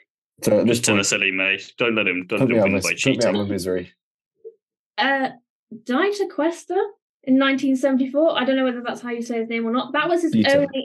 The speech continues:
Speaker 3: F one, F one race that he competed in.
Speaker 1: Huh.
Speaker 3: Hans Binder in nineteen seventy-six and Gerhard Berger in
Speaker 1: Oh,
Speaker 3: nineteen eighty-four.
Speaker 1: fuck, Gerhard Berger, of course.
Speaker 3: Yeah.
Speaker 1: That's annoying.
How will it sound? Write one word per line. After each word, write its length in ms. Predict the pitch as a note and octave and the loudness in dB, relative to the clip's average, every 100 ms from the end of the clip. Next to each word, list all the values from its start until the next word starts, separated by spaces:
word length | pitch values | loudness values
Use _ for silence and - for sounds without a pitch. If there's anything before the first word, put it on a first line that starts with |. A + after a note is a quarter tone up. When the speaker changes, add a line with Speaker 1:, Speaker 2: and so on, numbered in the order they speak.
| B3+ | -4
Speaker 3:
F 80 | B3 - | -4 -2
one, 440 | B3+ A#3+ A#3 A3+ - | -2 0 -4 -6 -6
F 200 | A3+ - | -6 -2
one 160 | A3 | -2
race 220 | G#3 G#3 - | -2 -4 -4
that 100 | G3+ | -6
he 120 | G#3 | -6
competed 420 | G3 G#3 G#3 F3 | -6 -6 -6 -2
in. 280 | D#3+ F#3 - _ _ _ D3 | -2 -2 -8 _ _ _ -6
Speaker 1:
Huh. 160 | - - - D#4+ | -6 -8 -4 0
Speaker 3:
Hans 220 | F4 D4 | 2 4
Binder 480 | D#4 D4+ A#3 C#4+ - - | 4 4 4 2 -2 -6
in 200 | A#3+ A#3+ | -4 -2
nineteen 500 | A#3+ A#3+ A#3+ A#3 A3 | -2 -2 -2 -2 -2
seventy-six 880 | - A3+ A3+ A3 - C#4+ - - - _ | -2 -2 -4 -8 -2 -2 -2 -18 -20 _
and 340 | C4+ C#4+ D4+ D#4 _ | 0 2 0 -4 _
Gerhard 520 | C#4 C#4 D4 D4+ C#4+ - | 0 0 0 -2 -2 2
Berger 540 | D4 D#4+ B3+ G3 F#3+ _ _ | 4 4 2 -2 -4 _ _
in 180 | A3+ A3 | -8 -4
Speaker 1:
Oh, 40 | A3+ | -2
Speaker 3:
nineteen 300 | A#3 B3+ A#3 | -2 -2 -4
eighty-four. 240 | A#3 C4+ | -4 -4
Speaker 1:
fuck, 80 | B3 | -4
Gerhard 440 | A2+ A2+ - - - | -4 -2 -2 -4 0
Berger, 340 | A2 G2+ G2 | 2 2 2
of 160 | B1+ - | 0 -2
course. 520 | A2 G2 F2+ - - _ - | 0 0 -2 -6 -10 _ -2
Speaker 3:
Yeah. 460 | C4 C4 C4 B3+ B3+ - _ _ _ _ _ _ _ _ _ _ _ - | 2 4 4 2 0 -6 _ _ _ _ _ _ _ _ _ _ _ -8
Speaker 1:
That's 180 | G2+ F2+ | -4 -2
annoying. 460 | D#2+ D2+ D2+ E2 | -2 -2 -2 -4